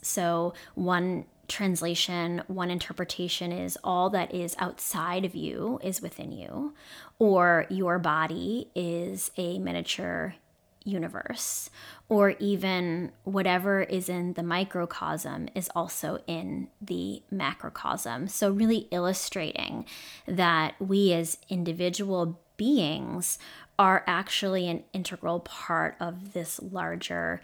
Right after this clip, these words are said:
universe and universal system of consciousness. And what this means to me personally is that when the seasons change, we change. When there is stress on the planet, there is stress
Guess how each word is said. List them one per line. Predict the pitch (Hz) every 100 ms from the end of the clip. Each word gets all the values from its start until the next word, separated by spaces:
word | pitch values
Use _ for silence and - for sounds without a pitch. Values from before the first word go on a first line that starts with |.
| - -
universe | - 175 180 175 - - - -
and | 196 185 185 -
universal | 202 180 175 165 - 170 170
system | - 170 - 165 165 -
of | 170 165 -
consciousness. | - - - - - - - - - - - - - - -
And | 233 240 233 208
what | 240 240
this | 262 240
means | 233 220 214
to | 214
me | 196 185
personally | - - 359 - 254 226 202 190 185
is | 175
that | 175 175 170 - - - - _ _ _ -
when | 214
the | 226
seasons | 214 320 359 208 175 -
change, | - - - - - - _ _ _
we | 214 170
change. | - - - - 202 - - - - -
When | 214 220
there | 214
is | 214
stress | - - - 196 254 - - _
on | 202 196 196
the | 175
planet, | - 226 202 - - -
there | 196 185 190
is | 185 185
stress | - - 170 170 -